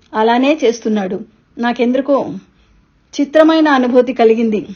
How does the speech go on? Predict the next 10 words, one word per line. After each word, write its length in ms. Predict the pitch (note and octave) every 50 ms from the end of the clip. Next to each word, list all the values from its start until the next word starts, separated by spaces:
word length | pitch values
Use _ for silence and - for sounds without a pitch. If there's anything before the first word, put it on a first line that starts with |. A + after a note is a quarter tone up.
| _ _ _ _ _ _ - A#3+
ముఖంలో 520 | A#3+ - C4+ C4 B3+ B3+ B3+ C4+ D#4 G4+ - - _ _ _ _ _ - - C#4
చిరునవ్వు 580 | C4+ C#4+ D4 D4 D#4 C#4+ C4 C4 A#3+ A3+ - - - -
వెలిసింది. 600 | G3 A#3 A#3+ A#3+ - - C4+ A3+ G#3+ G3+ G3 - - _ _ _ _ _ - -
అచ్చు 600 | B3 B3 A#3+ - C#4+ C4+ D4 F4 - - _ _ _ - -
మా 100 | C4 C4
అబ్బాయి 680 | B3 A#3+ A3 A3 C4+ D4 C#4+ C4+ B3+ B3+ C#4+ F#4+ F4+ - _ _ _ - _ _ _ _ _ _ _ _ _ _ _ _ _ _ _ _ _ _ _ _ -
టీవీలో 640 | D4+ D#4 E4+ E4 F4 E4 C#4+ B3+ A#3 A3+ A3+ C#4 D#4+ - - _ _ _ _ _ _ -
నోబితా 460 | B3+ C4 C#4+ D4+ D4 F4 F4 F4 F4 E4+
మాటలు 400 | E4+ D4 C4+ C4 C4 C4+ C4+ A#3+
వింటూ 580 | B3 A#3+ A#3+ A#3 - D#4 A#4 A#4+ G4+ B3+ A3